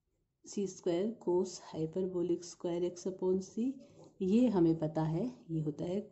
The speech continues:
cos hyperbolic square x upon c। तो ये आ गया फ़ोर सी स्क्वायर cos hyperbolic square, सॉरी, पावर फ़ोर x upon c।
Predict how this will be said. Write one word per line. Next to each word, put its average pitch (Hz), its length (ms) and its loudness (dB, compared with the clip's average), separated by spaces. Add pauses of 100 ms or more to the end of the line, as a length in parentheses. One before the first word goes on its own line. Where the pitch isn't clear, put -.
cos 214 200 2 (180)
hyperbolic 160 640 -2
square 160 520 -6 (680)
x 160 260 -6
upon 156 520 -6
c। 156 140 -2 (520)
तो 190 60 -2
ये 185 120 4
आ 156 100 4
गया 160 240 2
फ़ोर 214 840 0 (140)
सी 214 280 0
स्क्वायर 165 760 -4 (720)
cos 220 360 2 (640)
hyperbolic 180 800 0
square, 165 600 -4 (540)
सॉरी, - 280 -2
पावर 185 380 2
फ़ोर 196 600 -4
x 160 280 -8
upon 170 340 -4 (680)
c। - 340 0